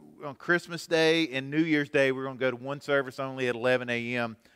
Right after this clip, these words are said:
Um, and so I'm, I'm excited about those services, though. So this morning, um, you know, it's, uh, we're, we're, we get, I said I get to finish this up, and I do think this is such an important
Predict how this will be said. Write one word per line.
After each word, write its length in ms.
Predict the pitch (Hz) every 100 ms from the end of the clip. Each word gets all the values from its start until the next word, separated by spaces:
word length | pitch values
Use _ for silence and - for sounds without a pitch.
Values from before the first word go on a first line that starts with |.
| _
Um, 260 | 110 110 107
and 180 | 127 123
so 480 | - 123 117 117 117 117
I'm, 200 | 131 113
I'm 140 | 123 135
excited 420 | - 143 139 131
about 220 | 120 117
those 120 | 110
services, 460 | - 113 107 - 90
though. 180 | 98 73
So 340 | - 180 123 - - _ _ _ _ _ _ _ _ 147
this 260 | 151 202 -
morning, 600 | 180 196 220 208 165 165 - - _ _
um, 500 | - 151 151 147 131 - _ _ _ _ _ - - 120
you 140 | 147 160
know, 180 | 156 147
it's, 240 | 165 -
uh, 180 | 147 143
we're, 240 | 151 170 175
we're, 160 | 175
we 180 | 170 170
get, 180 | 185 139
I 80 | 143
said 260 | - 190
I 80 | 151
get 140 | 139
to 80 | 147
finish 320 | - 143 135
this 180 | 127 117
up, 300 | 110 87 -
and 140 | 107 135
I 80 | 143
do 340 | 127 175 202
think 280 | 160 143 123
this 200 | 151 -
is 100 | 135
such 380 | - 170 160 160
an 80 |
important 600 | 147 - 147 139 135 127